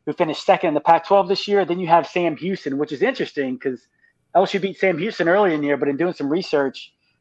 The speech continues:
Sam Houston finished second in the wac, but it, I wonder if they would have made it had they not won the tournament, you know, just because of some of their numbers and maybe Grand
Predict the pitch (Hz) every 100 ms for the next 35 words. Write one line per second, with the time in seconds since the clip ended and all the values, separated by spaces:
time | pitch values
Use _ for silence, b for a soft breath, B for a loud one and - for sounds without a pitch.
0 | _ _ - 185 170 185 160 - 165 -
1 | - 202 - 143 147 123 156 147 117 -
2 | - 139 131 - - 160 - - 151 151
3 | 220 226 - 185 170 143 143 156 175 160
4 | 120 - - 139 135 127 131 143 147 143
5 | 147 131 139 127 - - 123 113 _ _
6 | 127 123 120 120 127 - - 131 - -
7 | 135 123 120 123 123 120 117 117 117 110
8 | 127 120